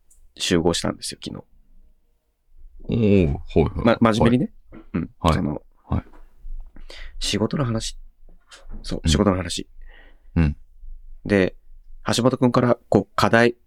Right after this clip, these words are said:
Speaker 1: 課題も出てたんですよ。社長からね。
Speaker 2: うん、うん。うん。
Speaker 1: 「このサイトの記事読んどいて」って言われて。
Speaker 2: うん、うん、うん。
Speaker 1: 「これについてどう感じますか？」みたいな。
Speaker 2: うん。
Speaker 1: それがあの、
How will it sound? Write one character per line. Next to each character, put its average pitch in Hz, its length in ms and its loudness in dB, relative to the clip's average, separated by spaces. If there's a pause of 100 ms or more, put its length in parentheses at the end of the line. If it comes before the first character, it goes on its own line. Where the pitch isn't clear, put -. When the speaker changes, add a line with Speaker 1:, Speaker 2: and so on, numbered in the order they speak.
(180)
Speaker 1:
課 107 140 0
題 113 160 2
も 110 100 0
出 104 100 0
て - 80 -10
た 85 80 -8
ん - 40 -8
で - 60 -12
す - 100 -12
よ。 - 100 -12 (300)
社 - 160 -4
長 90 160 0
か 117 100 4
ら 90 80 2
ね。 - 40 0
Speaker 2:
う - 40 -4
ん、 - 20 -4
う 85 40 -2
ん。 82 120 -4 (520)
う 90 60 0
ん。 - 40 4
Speaker 1:
「こ 113 40 4
の 127 80 6
サ 175 160 0
イ 170 60 -4
ト 139 100 0
の 131 100 2
記 147 100 -2
事 117 120 -2
読 101 140 4
ん 117 60 -2
ど 95 100 -4
い 92 80 -6
て」 101 120 -4
っ - 20 -2
て - 120 -12
言 95 100 -4
わ 80 60 -6
れ 82 60 -12
て。 - 160 -12 (720)
Speaker 2:
う 120 60 6
ん、 - 20 6
う - 40 6
ん、 80 320 -4
う - 40 -10
ん。 - 80 -12 (100)
Speaker 1:
「こ 113 100 -2
れ 117 100 4
に 127 100 4
つ - 140 -2
い 120 60 -2
て - 80 -6
ど 120 140 2
う 107 40 2
感 - 180 -4
じ 87 100 -8
ま 92 80 -2
す - 80 -8
か？」 - 100 -10
み 92 60 -12
た 87 100 -10
い - 40 -12
な。 - 140 -14 (800)
Speaker 2:
う 98 80 6
ん。 90 540 6 (720)
Speaker 1:
そ 143 60 2
れ 147 80 4
が 139 80 6
あ - 20 4
の、 127 160 6